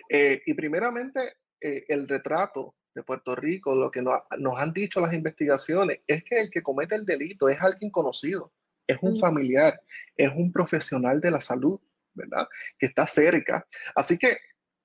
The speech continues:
Speaker 1: la, eh, ciertamente es alguien que, que no es un extraño, que no es alguien, eh, que, que posiblemente es alguien que comete el delito, es alguien que está cercano.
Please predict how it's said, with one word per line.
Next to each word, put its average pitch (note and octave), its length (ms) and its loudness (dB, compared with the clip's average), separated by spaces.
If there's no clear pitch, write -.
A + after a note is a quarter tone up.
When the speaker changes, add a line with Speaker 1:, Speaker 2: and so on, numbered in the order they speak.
Speaker 1:
la, D#3 400 6
eh, D#3+ 300 2
ciertamente A3 960 -2
es E3 200 -4
alguien F#3+ 480 0
que, C#3 360 -2
que D3+ 140 4
no D3 100 2
es D#3 60 -2
un F#3+ 180 0
extraño, C#3 460 -2
que B2 140 -10
no B2 180 -6
es D3 140 -2
alguien, C#3+ 520 0
eh, C#3 360 2
que, A2+ 240 0
que C3 220 4
posiblemente D#3 540 2
es E3+ 160 -6
alguien D3 400 4
que C3 140 2
comete C3+ 300 0
el D#3 80 6
delito, F3 280 4
es C3+ 60 2
alguien D3+ 240 -2
que C3 100 -4
está - 180 -2
cercano. - 540 -2